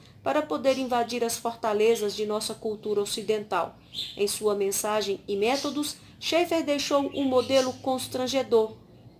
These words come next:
que é até mais pertinente hoje do que foi durante sua vida.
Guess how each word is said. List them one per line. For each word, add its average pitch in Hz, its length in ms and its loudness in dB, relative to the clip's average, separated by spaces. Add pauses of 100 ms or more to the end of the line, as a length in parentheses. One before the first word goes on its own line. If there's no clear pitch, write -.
(240)
que 247 180 -2
é 233 120 6
até 233 300 4
mais 240 320 2
pertinente 226 720 -2
hoje 226 580 2
do 277 80 -6
que 381 160 8
foi 214 260 2
durante 208 420 -2
sua 220 260 -2
vida. 185 340 -10